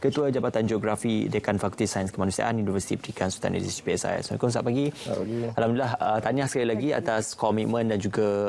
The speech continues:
Speaker 1: uh, gerak kerja yang digagaskan oleh U P S I dalam memastikan agar isu-isu berkaitan kelestarian, geografi dan juga isu-isu pembangunan ini dapat disekatakan dan juga diselarikan.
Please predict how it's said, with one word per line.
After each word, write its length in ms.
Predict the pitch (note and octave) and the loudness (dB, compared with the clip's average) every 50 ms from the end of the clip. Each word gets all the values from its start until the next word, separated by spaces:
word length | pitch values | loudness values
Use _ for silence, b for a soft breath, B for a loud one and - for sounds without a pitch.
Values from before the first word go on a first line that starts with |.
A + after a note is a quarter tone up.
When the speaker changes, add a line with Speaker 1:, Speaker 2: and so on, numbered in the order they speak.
| G2 - | 0 0
Speaker 1:
uh, 260 | G2+ G2 F#2 F#2 F#2 F#2 | 0 0 0 0 0 0
gerak 180 | F#2 - F#2 - - | 0 -2 -2 0 0
kerja 220 | A#2 G#2+ - B2+ A#2 G#2+ | 0 0 2 2 2 2
yang 40 | G#2 G2+ | 2 0
digagaskan 500 | G#2 G2 F#2+ G2+ F2+ - G2+ - - G#2 G2+ | 0 0 0 0 0 0 -2 0 0 0 2
oleh 120 | F#2+ F#2+ F#2+ | 2 2 0
U 60 | G2 F#2 | 0 0
P 40 | G2+ | 0
S 100 | G2 - - - | -2 0 0 -2
I 160 | A2 A#2+ D3 E3 | 0 0 0 -2
dalam 200 | D3 A#2 G#2 G2 G2+ | -2 0 0 0 0
memastikan 380 | G2+ G2 G#2 G2+ - - - - | 0 -2 -2 -4 -2 -2 0 0
agar 240 | - G#2+ G#2 A2 G#2+ G#2+ B B B B B | 0 0 0 0 -2 -2 B B B B B
isu-isu 400 | B - B2+ - D3+ C3+ - F#3+ F#3 C#3+ | B -4 0 0 0 0 0 0 0 0
berkaitan 580 | B2 A#2 - C3 B2 - C#3 B2+ B2 B2 A#2 | 0 0 0 -2 0 2 2 2 2 0 0
kelestarian, 800 | - A2+ G#2+ G#2 - - G#2 G2+ G2+ G2+ G#2 G#2 G#2+ A#2+ C#3 D3 C#3+ - | 0 0 0 0 2 0 0 2 2 2 2 0 0 0 -2 -4 -2 -2
geografi 560 | G#2+ F2+ - G2 F#2+ - - - A2 A2 A2 G#2+ | -2 0 2 0 -2 -2 0 0 0 2 2 2
dan 100 | G2 F#2+ | 0 0
juga 180 | F2 - - G2 F#2+ | -2 -2 -2 -2 -2
isu-isu 260 | F#2+ - F#2+ - - G#2 | 0 -2 -4 -2 -4 -2
pembangunan 480 | - A#2+ A2 G2 G#2 G#2+ A2+ A#2 A2+ A2 A2 A2 | 0 0 2 2 2 2 2 2 0 0 0 0
ini 160 | A#2 B2 G#2 | 0 0 0
dapat 320 | G2 F#2+ - G2+ G2+ - | -2 0 0 0 0 0
disekatakan 1040 | - G#2 G2+ - G#2 G2+ G2+ F#2+ F#2 - - G#2 - G2+ - - G#2 - G2+ F#2+ F#2+ | -2 -4 -2 0 0 2 2 0 -2 -2 -2 -2 -2 0 0 0 0 0 0 0 0
dan 40 | F2 | -2
juga 100 | - - F#2+ | 0 -2 -2
diselarikan. 520 | G2 - - G2 F2+ F#2 F#2+ - - F#2+ | -2 -2 -2 -2 -2 -2 -2 -2 -2 -2